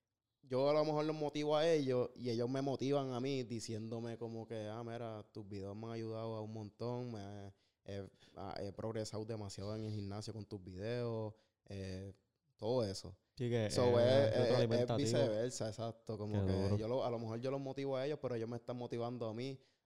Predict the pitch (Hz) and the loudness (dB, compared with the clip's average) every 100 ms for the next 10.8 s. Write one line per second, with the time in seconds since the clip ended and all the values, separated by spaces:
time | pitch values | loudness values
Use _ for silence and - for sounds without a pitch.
0 | - 117 113 110 110 - - - 117 110 | -4 0 2 2 0 -2 -6 -6 -2 -2
1 | - 117 123 135 151 151 160 147 123 151 | 0 0 2 0 0 0 0 2 2 4
2 | 185 175 139 131 117 107 117 113 135 135 | 2 2 2 2 -2 -2 -4 -4 -4 -2
3 | 120 98 123 135 101 98 110 120 123 120 | -2 -4 -4 -6 -6 -10 -8 -8 -6 -6
4 | 104 117 127 117 - _ _ - 95 104 | -6 -6 -8 -10 -14 _ _ -12 -8 -2
5 | 131 120 98 104 139 165 131 131 139 165 | 0 0 -2 -2 -2 -2 -2 -4 -2 -2
6 | 165 160 160 151 151 147 143 139 117 151 | -2 -2 0 0 0 -4 -4 -2 -2 -4
7 | 165 139 147 151 - 165 170 120 131 127 | -4 -4 -4 -6 -6 -8 -8 -6 -6 -4
8 | 107 104 98 92 87 87 - _ - - | -4 -2 0 2 0 -2 -6 _ -10 -2
9 | 123 101 120 113 113 113 123 120 127 117 | 0 4 6 6 4 2 0 0 0 -4
10 | 117 110 101 131 151 139 120 117 | -4 -8 -6 -8 -8 -8 -6 -6